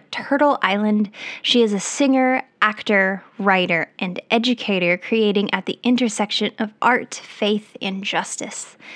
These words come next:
She has performed poetry and original music at venues across North America, combining pop and R and B with gospel influences alongside her booming vocals and poetic musings.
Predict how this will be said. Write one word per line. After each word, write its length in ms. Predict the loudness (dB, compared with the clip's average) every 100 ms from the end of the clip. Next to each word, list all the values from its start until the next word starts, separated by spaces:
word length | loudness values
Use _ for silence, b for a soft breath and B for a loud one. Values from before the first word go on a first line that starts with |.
| B B B B
She 140 | 0
has 100 | 0
performed 560 | 0 0 2 2 2 0
poetry 600 | 0 0 0 0 2 2
and 140 | 2 4
original 320 | 4 4 4
music 440 | 4 4 4 0 0
at 120 | -4
venues 560 | 0 2 4 4 4 0
across 440 | -2 -2 -4 -2
North 260 | -2 -2 0
America, 680 | -2 0 0 -2 -2 -2 -4 -2
combining 500 | 0 0 0 -4 -4
pop 380 | 2 2 2 -4
and 160 | -2
R 100 | 0
and 160 | -2 -2
B 300 | -2 -2 -2
with 260 | -6 -8
gospel 460 | -2 -2 -2 -4 -2
influences 720 | -2 -2 0 0 -2 -4 -4 -4
alongside 560 | 0 0 0 -4 -8 -6
her 60 |
booming 420 | -4 2 4 4
vocals 460 | 4 2 2 -2 0
and 180 | -4 -2
poetic 340 | 2 2 2
musings. 680 | 0 -2 -2 -4 -8 -8 -12